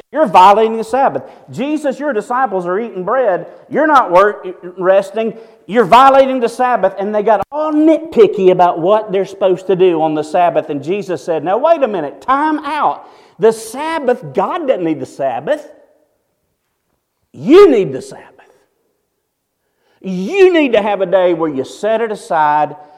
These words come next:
and you worship where you worship God. Now, then he goes on to say this.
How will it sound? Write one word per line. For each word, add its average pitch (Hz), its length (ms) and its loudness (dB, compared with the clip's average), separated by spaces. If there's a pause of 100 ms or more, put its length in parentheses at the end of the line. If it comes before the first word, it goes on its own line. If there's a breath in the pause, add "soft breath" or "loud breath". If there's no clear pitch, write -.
(160)
and 160 200 -2
you 143 140 -4
worship 185 720 0 (1040)
where 170 140 2
you 151 160 -4
worship 190 680 -4
God. 135 480 -2 (240)
Now, 180 120 -4
then 262 160 -4
he 302 80 -8
goes 233 180 -2
on 190 140 -8
to 170 80 -10
say 160 180 -8
this. 127 320 -10